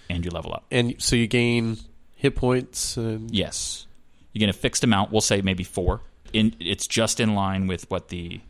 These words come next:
Speaker 1: lowest makes, so you're never below what the lowest would, would get, 'cause there's secondary benefits to it, right?
Speaker 2: There is.
Speaker 1: So, for instance, like, it sounds bad only gaining four if
Speaker 2: I
Speaker 1: you're
Speaker 2: was
Speaker 1: Citadel, but if you're Citadel and you're like, "I'm already way ahead of the curve in hit points.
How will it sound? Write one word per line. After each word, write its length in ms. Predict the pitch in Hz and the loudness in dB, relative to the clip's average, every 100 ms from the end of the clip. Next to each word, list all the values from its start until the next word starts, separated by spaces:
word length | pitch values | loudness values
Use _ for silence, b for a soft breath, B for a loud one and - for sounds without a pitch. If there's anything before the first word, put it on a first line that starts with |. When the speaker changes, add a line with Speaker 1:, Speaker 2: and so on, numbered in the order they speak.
| - 98 | -12 0
Speaker 1:
lowest 420 | 98 95 90 98 | 4 4 2 0
makes, 420 | 90 - - - | 0 -2 -6 -6
so 140 | - 107 | 0 2
you're 80 | |
never 220 | 98 110 98 | 4 4 4
below 400 | 98 98 90 90 | 4 4 4 2
what 240 | 90 - | -2 -2
the 100 | 92 | -2
lowest 360 | 95 92 87 - | 0 0 0 -4
would, 160 | 92 | -6
would 160 | 85 85 | -8 -6
get, 320 | 85 80 - - b b b - | -6 -8 -12 -20 b b b -4
'cause 120 | 98 | 2
there's 160 | 95 - | 2 4
secondary 480 | - 104 98 90 | 2 2 2 2
benefits 460 | 90 85 - 80 - | 0 -2 -4 -6 -6
to 100 | 80 | -6
it, 120 | - | -6
right? 180 | 87 95 | -2 2
Speaker 2:
There 160 | 135 120 | 4 4
is. 500 | 117 101 101 - - - | 2 2 0 -4 -8 -4
Speaker 1:
So, 160 | - 175 | 2 2
for 220 | - 151 | 2 2
instance, 400 | 160 - 87 - | 4 0 -2 0
like, 160 | 95 - | 0 0
it 120 | 127 | 0
sounds 280 | 139 131 123 | 2 2 0
bad 400 | - 90 87 95 - | 0 -2 -2 -2 2
only 220 | 104 95 | 2 4
gaining 240 | 95 92 | 2 0
four 280 | - 107 92 101 | 0 0 2 2
if 60 | |
Speaker 2:
I 40 | 131 | 2
Speaker 1:
you're 60 | |
Speaker 2:
was 80 | 123 | 4
Speaker 1:
Citadel, 520 | - 147 139 85 85 - | 4 2 0 -4 -6 -2
but 200 | 117 120 123 | 0 2 0
if 120 | 131 | 0
you're 100 | 110 | 0
Citadel 400 | - 143 123 95 | 2 0 2 4
and 80 | 95 | 4
you're 60 | |
like, 160 | 87 - | 0 0
"I'm 120 | 135 | 2
already 320 | 139 104 113 92 | 6 6 4 2
way 300 | 90 101 95 | 4 4 4
ahead 240 | 85 98 | 0 0
of 60 | 90 | -2
the 80 | |
curve 260 | - 104 95 | -2 -2 0
in 80 | 85 | -2
hit 220 | 117 - | -4 -2
points. 500 | - 82 - - | -2 -2 -6 -8